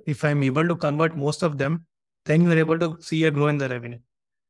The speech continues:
But if my payment experience is bad or poor, right, then the probability is a lot of customers will drop out and they can go to your competition, you know, quite shopping app and buy from there. That's having a bad payment experience will make you lose customers for sure,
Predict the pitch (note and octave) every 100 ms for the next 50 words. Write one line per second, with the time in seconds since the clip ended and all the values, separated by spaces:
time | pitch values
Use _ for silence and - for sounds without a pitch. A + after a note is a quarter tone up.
0 | _ _ _ D3 D3 D3+ F3+ E3 E3 D3
1 | E3+ E3 - D3+ E3 E3 E3+ C#3 B2+ A#2+
2 | A#2+ A#2+ _ C#3+ C3+ C#3+ C3+ B2+ C3+ F3+
3 | - - D3 D3 D3+ - _ D#3 - D3
4 | C#3+ D3 E3 F3+ D3+ D3 D#3 - D3 -
5 | D#3 D3 C#3+ B2+ B2+ B2 - F3+ - _
6 | _ _ - D#3+ D#3 D#3+ F3+ D#3+ E3 E3+
7 | E3 E3 D3+ C#3 D3 D3 C#3 E3 D#3+ D#3
8 | D3+ D3+ C3+ C3+ C3 - _ - C#3+ C#3
9 | C#3+ _ _ - C#3 D3 D3 C#3 E3+ -
10 | D#3+ D#3+ D#3+ F#3+ D#3+ D#3 D3+ _ _ _
11 | _ _ _ _ _ _ _ _ _ _
12 | G3 G3 - C3+ D#3+ F#3+ D#3+ C#3 D#3+ F3
13 | E3+ F3+ F3 - E3 F3+ E3+ E3 D#3+ D#3+
14 | E3 D#3+ D#3 D#3+ - D#3+ D#3 - D3+ -
15 | D3